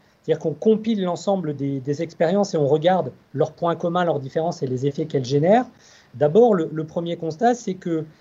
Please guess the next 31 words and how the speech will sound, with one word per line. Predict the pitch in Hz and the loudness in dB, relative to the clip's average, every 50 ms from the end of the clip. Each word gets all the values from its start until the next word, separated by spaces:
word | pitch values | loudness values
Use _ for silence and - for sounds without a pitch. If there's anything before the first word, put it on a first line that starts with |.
| _ _ - - | _ _ -16 -14
euh, | 120 - _ - | -14 -14 _ 0
toutes | - 262 247 254 | 2 2 2 4
les | - 202 190 175 | 4 4 4 4
actions | 190 185 185 - - 208 202 190 175 147 - - _ - | 4 2 0 -2 -2 -2 0 0 0 -4 -6 -8 _ 0
où | 214 214 214 202 | 2 4 4 4
l'école | 185 175 190 214 214 214 - 208 196 185 175 151 127 110 - - | 4 4 4 2 2 4 4 4 6 4 4 2 0 -4 -8 -8
est | - 165 160 - | -8 -6 -4 -4
au | 165 | -4
centre | 147 - - 214 202 190 180 - - - 135 | -4 -2 0 2 4 4 2 0 -4 -10 -10
de | 123 143 | -8 -8
ces | 143 - 147 131 | -8 -6 -2 -2
actions | 147 143 143 - - 220 240 247 | 0 -2 -2 -2 0 0 2 2
sont | 226 - 185 | 0 0 0
les | 156 147 139 | 0 2 2
actions | 151 147 - 233 233 | 0 0 0 -2 -2
qui | 226 - 165 | -2 -2 -2
génèrent | 156 165 175 190 190 | -2 0 2 2 2
le | 175 170 | 2 0
plus | - 175 165 151 143 | -2 -6 -8 -4 -2
d'effets. | 156 151 156 - 123 113 - - _ _ _ _ _ _ _ _ | -2 -2 -2 -4 -10 -10 -12 -18 _ _ _ _ _ _ _ _
Pour | - 135 | -6 -4
plusieurs | - - 147 135 135 143 127 | -2 -2 2 4 4 4 6
raisons. | 135 139 135 156 208 240 233 | 4 4 4 6 6 6 6
D'abord, | 180 170 165 151 165 165 165 160 135 120 | 6 4 6 6 6 6 6 4 2 -2
c'est | 120 - - 170 | -8 -8 -6 -4
un | 160 151 | -4 -4
des | 151 143 147 | -4 -4 -6
seuls | 143 - 185 175 175 | -6 -6 -6 -6 -4
lieux | 165 170 190 190 | -4 -2 0 2
au | 185 170 | 2 2
monde | 165 170 185 190 180 143 117 | 0 0 0 0 0 -2 -4